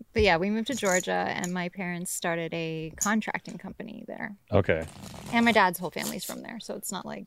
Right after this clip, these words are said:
Speaker 1: it was super random.
Speaker 2: And when did you come back to California?
Speaker 1: When I was fifteen.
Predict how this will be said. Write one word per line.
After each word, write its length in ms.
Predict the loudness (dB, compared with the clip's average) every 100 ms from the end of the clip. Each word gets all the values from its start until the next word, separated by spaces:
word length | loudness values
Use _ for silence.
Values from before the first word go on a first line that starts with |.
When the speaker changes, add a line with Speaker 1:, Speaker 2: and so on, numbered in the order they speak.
| -14
Speaker 1:
it 40 | -10
was 120 | -10
super 380 | -10 -8 -6 -6
random. 400 | -6 -6 -8 -10 -12 -16 -6 4
Speaker 2:
And 100 | 8
when 120 | 8
did 40 | 6
you 60 |
come 160 | 6 6
back 180 | 6 6
to 340 | 4 6 4
California? 540 | 4 2 2 -4 -8 -12 -18 _ -20 -10
Speaker 1:
When 140 | -4 -4
I 60 |
was 160 | -4 -8
fifteen. 600 | -4 -4 -4 -14 -14